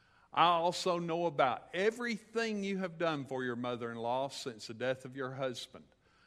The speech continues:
I've heard how you left your father and mother and your own land to live here among strangers. May the Lord, the God of Israel, under whose wings you have come to take refuge,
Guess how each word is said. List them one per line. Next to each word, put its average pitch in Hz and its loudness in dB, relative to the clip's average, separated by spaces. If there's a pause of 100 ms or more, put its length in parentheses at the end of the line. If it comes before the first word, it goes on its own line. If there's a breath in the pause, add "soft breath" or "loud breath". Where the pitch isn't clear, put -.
(120 soft breath)
I've 110 -4
heard 151 2
how 143 -2
you 120 -6
left 143 2
your 135 0
father 123 -2
and 110 -6
mother 135 0
and 120 -10
your 117 -2
own 151 0
land 147 -4
to 127 -10
live 143 -4
here 151 -2
among 135 -4
strangers. 113 -10 (460 soft breath)
May 123 0
the 113 -6
Lord, 160 2
the 143 -4
God 123 2
of 107 -6
Israel, 160 -2
under 113 -6
whose 170 -6
wings 135 -6
you 117 -6
have 113 -10
come 143 -4
to 127 -10
take 139 -4
refuge, 117 -6